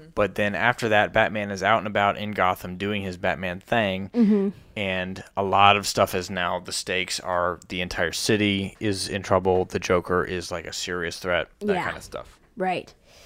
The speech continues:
Speaker 2: So, does the villain return or does the villain stand on its own as a character? The villain does not return.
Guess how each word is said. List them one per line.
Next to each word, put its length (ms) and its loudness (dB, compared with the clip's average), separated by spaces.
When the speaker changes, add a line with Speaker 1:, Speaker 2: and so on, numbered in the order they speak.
Speaker 2:
So, 680 6
does 180 2
the 100 6
villain 380 6
return 600 2
or 100 -2
does 180 -2
the 80 -4
villain 340 2
stand 300 0
on 80 0
its 200 -6
own 320 4
as 200 -4
a 40 -14
character? 440 -6
The 100 -6
villain 240 2
does 140 -2
not 260 -2
return. 540 -4